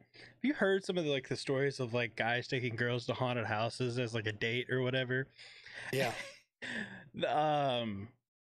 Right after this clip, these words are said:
Speaker 2: It
Speaker 1: what
Speaker 2: does not end well most of the time.
Speaker 1: N-, I, the most recent one I heard of,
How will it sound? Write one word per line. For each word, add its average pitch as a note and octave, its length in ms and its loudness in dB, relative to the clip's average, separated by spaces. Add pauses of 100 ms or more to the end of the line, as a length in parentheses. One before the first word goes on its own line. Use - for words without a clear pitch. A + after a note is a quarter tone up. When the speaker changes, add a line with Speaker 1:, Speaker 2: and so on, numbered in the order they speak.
Speaker 2:
It C#3 140 4
Speaker 1:
what E3+ 100 4
Speaker 2:
does F#3 220 4
not E3 180 2
end D3+ 220 0
well B2+ 180 2
most B2 300 -2
of A2 100 -2
the A2+ 60 0
time. A2+ 300 -2 (100)
Speaker 1:
N-, E3+ 120 -8 (140)
I, E3 220 4
the E3+ 240 2
most A3+ 260 4
recent A3 260 2
one F3 140 2
I D3 120 4
heard D3 280 2
of, A2 340 0